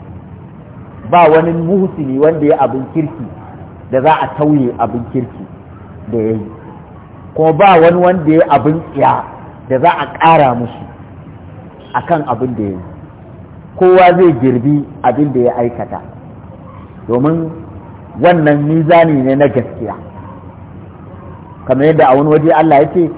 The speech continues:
"Wala yazlimu rabbuka ahada." Ubangijinka baya zaluntar kowane mutum ta, ba wanda Allah zai zalunta. Kama a wani waje, "Inna Allah la yazlimu mithqala zarra."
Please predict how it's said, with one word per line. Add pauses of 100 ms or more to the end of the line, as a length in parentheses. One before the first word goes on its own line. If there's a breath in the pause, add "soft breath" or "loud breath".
(240)
"Wala (100)
yazlimu
rabbuka
ahada." (760)
Ubangijinka (580)
baya
zaluntar (800)
kowane
mutum (100)
ta, (760)
ba
wanda
Allah
zai
zalunta. (1400)
Kama
a
wani
waje,
"Inna
Allah
la
yazlimu
mithqala
zarra."